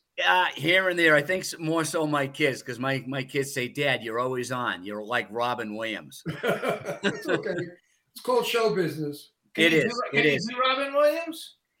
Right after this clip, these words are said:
Speaker 1: Uh, not as well as I'd like to, but I can tell you one that, uh, the last of the pranks,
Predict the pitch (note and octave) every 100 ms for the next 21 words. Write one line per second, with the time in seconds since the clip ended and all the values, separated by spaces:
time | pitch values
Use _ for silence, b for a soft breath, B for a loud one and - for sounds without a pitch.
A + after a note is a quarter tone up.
0 | b b _ C#3 D3 C#3+ D3 F3 F#3 D3
1 | E3+ E3 D#3 D3+ C#3+ D3 D#3 D3+ C3 B2+
2 | C3 C3 C#3 C3 D#3 D#3 C3+ D3+ D3 C#3+
3 | C3+ C3+ B2 A2+ A#2 A2+ C#3 D#3 D#3 C3+
4 | A2 - C#3 C#3+ A#2+ - -